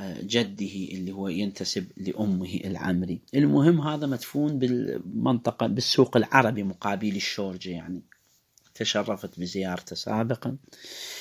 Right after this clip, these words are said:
وابن أيضا محمد بن عثمان اللي يسموه الخلاني، مدفون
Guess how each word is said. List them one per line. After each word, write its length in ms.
وابن 540
أيضا 440
محمد 840
بن 320
عثمان 680
اللي 200
يسموه 480
الخلاني، 680
مدفون 520